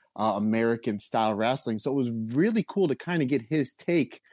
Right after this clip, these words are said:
onto, like, you know, obviously he knows who Kairi is, huge fan of her, especially on her run through N X T and W W E.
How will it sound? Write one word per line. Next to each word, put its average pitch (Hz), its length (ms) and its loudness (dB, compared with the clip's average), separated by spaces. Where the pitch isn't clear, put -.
onto, 135 540 2
like, 120 240 0
you 123 80 -2
know, 120 60 2
obviously 127 280 0
he 135 140 -2
knows 120 500 0
who 131 80 -2
Kairi 110 380 2
is, 107 200 0
huge 127 300 -2
fan 131 300 -2
of 113 80 -4
her, 110 260 0
especially 120 400 0
on 113 200 0
her 117 180 0
run 110 340 -2
through 110 200 -6
N 110 180 -4
X - 120 -6
T - 140 -4
and 104 140 2
W 107 240 2
W 101 320 4
E. 104 180 4